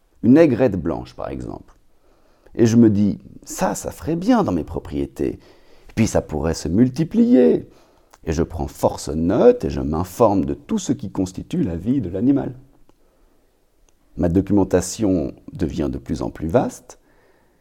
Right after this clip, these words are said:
mais quand j'essaie de le transporter dans ma propriété, il lui manque toujours quelques organes essentiels. Je me débats, je pressens déjà que ça n'aboutira pas cette fois non plus,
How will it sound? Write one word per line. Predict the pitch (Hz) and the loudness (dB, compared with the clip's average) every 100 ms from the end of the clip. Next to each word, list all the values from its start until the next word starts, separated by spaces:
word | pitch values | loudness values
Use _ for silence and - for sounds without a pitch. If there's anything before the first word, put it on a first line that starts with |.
| _ _ _ _ - | _ _ _ _ -6
mais | - | -2
quand | 262 247 | 2 2
j'essaie | 165 - 151 120 | 0 0 2 4
de | |
le | 92 82 | 2 0
transporter | - 95 110 - 90 87 90 78 | -4 -4 -4 -4 -6 -4 -2 -2
dans | 67 | -2
ma | 64 | -6
propriété, | - - 135 165 - 220 226 - _ _ _ _ _ - | -8 -6 -2 -2 0 -2 -2 -6 _ _ _ _ _ -8
il | 139 147 | -2 4
lui | 147 | 6
manque | 139 127 127 | 6 4 0
toujours | 135 127 135 - | 0 2 2 -2
quelques | 95 92 - 80 78 | -2 -2 0 -4 -2
organes | 76 80 76 | -4 -4 -4
essentiels. | 71 - 73 - 64 - 50 _ _ _ _ _ _ _ _ - | -6 -8 -10 -10 -10 -10 -14 _ _ _ _ _ _ _ _ -10
Je | - | -4
me | 78 | -2
débats, | 87 120 139 147 - - _ | 4 4 6 4 0 -14 _
je | - - | -14 -10
pressens | - - 78 | -8 -8 -4
déjà | 87 107 104 98 | 0 2 2 0
que | 90 | -2
ça | - | -4
n'aboutira | 82 101 113 123 185 180 180 | -2 0 0 2 2 2 2
pas | 156 | 0
cette | 107 95 - | 0 -4 -4
fois | 131 | 0
non | 147 | 0
plus, | 180 175 180 127 | 0 -2 0 -2